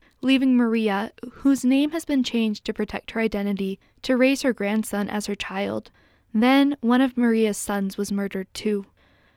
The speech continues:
The breaking point of violence was when a woman who was jealous of the location of Maria's restaurant sent her son to kill Maria. He tried to slit her throat, but didn't cut deep enough to kill her. She spent a month in a coma,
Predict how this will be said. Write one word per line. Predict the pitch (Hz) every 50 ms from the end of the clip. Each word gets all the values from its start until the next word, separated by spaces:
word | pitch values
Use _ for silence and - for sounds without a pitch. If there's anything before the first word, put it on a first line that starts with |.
| _ _
The | - 220 247 240
breaking | - - 240 240 240 - - 262 247 240
point | - - 233 220 214 -
of | - 214 196 190
violence | 185 180 185 202 202 202 202 196 208 220 - -
was | 233 233 214
when | 233 233 220
a | 226 220
woman | 202 226 247 247 277 269 254
who | 247 214 233
was | 226 214 190 185
jealous | - - 196 208 226 233 220 -
of | - - 185
the | - 196
location | 196 196 196 - - 220 220 202 - - 214 208
of | - 208
Maria's | 196 202 202 208 202 196 190 -
restaurant | 190 185 185 - - 202 202 202 202 - - _ _ _ _ _
sent | - - 302 302 302 -
her | 339 320
son | - - 247 226 220 208
to | 202 220
kill | - - - 214 208
Maria. | 202 196 196 196 196 196 196 196 214 220 208 _ _ _ _ _
He | - 269 254
tried | - - 262 262 269 254
to | 277
slit | 254 - - - -
her | 220 233
throat, | 220 - - 226 226 220 220 - - - - - _ _ _ -
but | 240 233 226
didn't | 254 269 285 277 269
cut | 302 285 262
deep | 226 - 233 220 -
enough | 214 214 208 - -
to | - 202
kill | - - 208 190 185
her. | - 214 214 220 220 - _ _ _ _ _ _ _ _ _ _ _ _
She | - - 277
spent | 247 - - 262 - -
a | 240
month | 233 233 233 233 226 226 -
in | 220 220
a | 220
coma, | 214 - - - 214 208 208 202 196 208 214